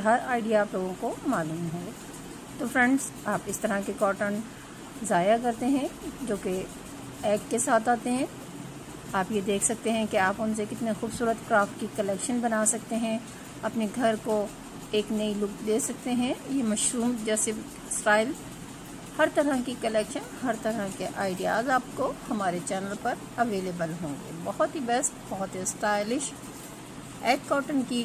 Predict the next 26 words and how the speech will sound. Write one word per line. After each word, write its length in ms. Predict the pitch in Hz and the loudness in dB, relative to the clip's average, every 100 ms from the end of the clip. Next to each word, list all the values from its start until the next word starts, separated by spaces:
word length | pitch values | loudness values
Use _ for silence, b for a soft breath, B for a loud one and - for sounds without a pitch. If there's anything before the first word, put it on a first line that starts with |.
| - | 2
crafting 440 | 220 214 - 233 | 2 2 0 -2
के 60 | 220 | 0
ideas 520 | 202 185 226 226 269 | 0 0 -4 -4 0
आपको 340 | 277 254 294 294 | 0 -2 -2 0
हमारे 300 | 262 180 175 - | 2 0 -2 0
channel 260 | 220 247 269 | 0 2 2
पर। 160 | 330 392 - - - - - - - | 2 2 -2 -12 -12 -12 -12 -10 -2
new 180 | 220 269 285 | 2 4 4
collection 500 | 285 269 - 294 294 | 4 4 2 2 4
है, 80 | 480 440 | 2 0
new 160 | 220 185 | 2 2
ideas 640 | 170 175 180 185 240 247 | 0 -2 -2 4 4 6
हैं, 240 | 262 262 294 - - | 2 2 -2 -4 0
new 240 | 233 220 214 | 2 4 4
arrival 400 | 202 202 226 247 | 4 4 4 4
हैं 180 | 262 | 4
ये। 140 | 269 381 - - - - - - - - - - - - | 2 0 -6 -12 -14 -14 -14 -14 -12 -12 -12 -12 -8 -4
तो 80 | 233 | 0
friends 460 | 254 240 247 - - - - - - - - - - - | 4 4 4 -2 -10 -12 -12 -12 -12 -12 -12 -12 -14 -8
वीडियो 240 | 214 196 | -2 0
पसंद 340 | 208 233 254 233 | 2 2 4 4
आए 140 | 220 | 4
तो 140 | 220 214 | 2 0
लाइक 340 | 180 160 - | 0 0 -2
और 100 | 196 | -4
शेयर 280 | - 214 | -2 -2